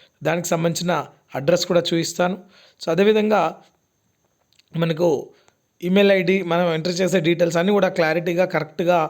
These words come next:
పెట్టాల్సి ఉంటుంది. So, కేటగిరీ వైజ్‌గా ఏజ్ రిలాక్సేషన్ కూడా ఉంటుంది. So, అదేవిధంగా మనకు దీనికి సంబంధించిన అప్లికేషన్ అనేది ఆన్‌లైన్‌తో పాటుగా ఆఫ్‌లైన్‌లో ఉంది.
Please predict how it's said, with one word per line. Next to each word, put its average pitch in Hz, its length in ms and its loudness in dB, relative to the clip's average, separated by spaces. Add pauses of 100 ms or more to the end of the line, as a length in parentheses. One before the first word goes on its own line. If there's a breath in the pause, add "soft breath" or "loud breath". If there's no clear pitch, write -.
(420 loud breath)
పెట్టాల్సి 170 520 0
ఉంటుంది. 175 400 -4 (540 soft breath)
So, - 120 -16
కేటగిరీ 180 420 0
వైజ్‌గా 196 260 2
ఏజ్ 170 180 0
రిలాక్సేషన్ 175 520 -2
కూడా 180 200 2
ఉంటుంది. 175 420 -2 (380 loud breath)
So, - 100 -12
అదేవిధంగా 190 540 2 (580 soft breath)
మనకు 170 360 0 (3000 soft breath)
దీనికి 180 220 0
సంబంధించిన 196 420 0
అప్లికేషన్ 202 560 0
అనేది 170 300 0 (480 soft breath)
ఆన్‌లైన్‌తో 175 500 0
పాటుగా 165 340 0
ఆఫ్‌లైన్‌లో 170 520 0
ఉంది. 170 220 -2